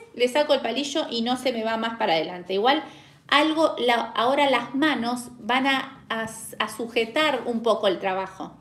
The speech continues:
¿Sí? ¿Les gusta? Yo sé que sí, porque me gusta más este que este. Bueno, a ver, ¿en dónde más le hice? Ah, le hice las escamitas un poco en las piernas y me olvidé.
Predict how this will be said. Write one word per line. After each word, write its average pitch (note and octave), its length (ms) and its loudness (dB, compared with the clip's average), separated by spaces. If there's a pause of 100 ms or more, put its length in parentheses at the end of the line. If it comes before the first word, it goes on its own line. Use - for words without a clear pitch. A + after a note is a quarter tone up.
(360)
¿Sí? B3+ 400 -2
¿Les A3 160 -2
gusta? C#4+ 560 -2 (100)
Yo A3 80 -6
sé G#3+ 140 -4
que G3+ 100 -4
sí, A#3+ 120 -6
porque A3+ 220 0
me G#3+ 100 -2
gusta A#3 240 0
más G3 200 -4
este C#4 220 -2
que F3+ 100 -2
este. - 240 -12 (500)
Bueno, G#3 200 2 (640)
a C4+ 160 8
ver, F#4+ 280 6
¿en D4 220 8
dónde G4 360 2
más F4+ 240 0
le E4+ 80 6
hice? E4 600 2
Ah, F#4+ 520 2
le B3+ 60 0
hice E4 340 0
las B3+ 200 -2
escamitas B3 720 -4
un B3+ 140 -4
poco C#4 240 -2
en C4 80 0
las A#3 120 -4
piernas C#4 440 -4
y B3 60 -4
me A3 120 -2
olvidé. G#3 560 -4